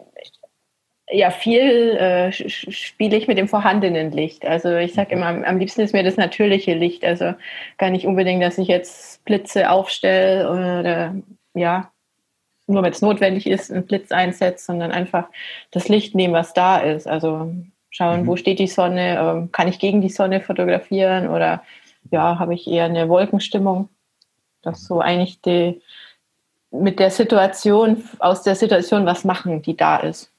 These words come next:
Speaker 1: So.
Speaker 2: Mhm. Und hast du noch ein drittes Element?
Speaker 1: Ähm, also Emotionen, Lichtstimmung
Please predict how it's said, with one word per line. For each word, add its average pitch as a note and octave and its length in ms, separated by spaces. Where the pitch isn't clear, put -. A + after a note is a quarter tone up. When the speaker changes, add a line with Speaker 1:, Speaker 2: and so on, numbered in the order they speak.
Speaker 1:
So. - 320
Speaker 2:
Mhm. G2+ 380
Und F2 120
hast F#2 160
du F#2+ 40
noch E2+ 120
ein E2 80
drittes - 600
Element? C3 560
Speaker 1:
Ähm, F3+ 500
also F3 160
Emotionen, B3+ 1120
Lichtstimmung G#3+ 1080